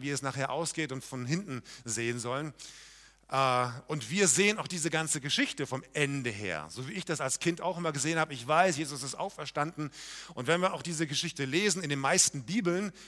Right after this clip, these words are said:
steht da drüber schon so eine Überschrift, das leere Grab oder der auferstandene Jesus. Und wenn man dann so anfängt, ja, Maria stand vor dem Grab und weinte, dann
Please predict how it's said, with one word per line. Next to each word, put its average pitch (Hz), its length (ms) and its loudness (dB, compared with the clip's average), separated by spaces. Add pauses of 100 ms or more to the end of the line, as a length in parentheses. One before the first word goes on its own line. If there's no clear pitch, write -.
(300)
steht 196 220 -4
da 165 80 2
drüber 151 280 -2
schon 156 120 -4
so 127 80 -6
eine 123 80 -6
Überschrift, 160 720 0
das 120 140 -2
leere 127 320 -2
Grab 156 500 4
oder 120 140 -4
der 139 120 -2
auferstandene 131 600 -4
Jesus. 139 580 -2 (340)
Und 117 100 -8
wenn 147 100 0
man 165 120 2
dann 160 120 2
so 139 100 -4
anfängt, 175 500 0
ja, 139 80 2
Maria 143 440 2
stand 143 260 -4
vor 135 140 -8
dem 123 160 -6
Grab 117 260 -2
und 110 180 -8
weinte, 139 440 -2 (180)
dann 123 240 0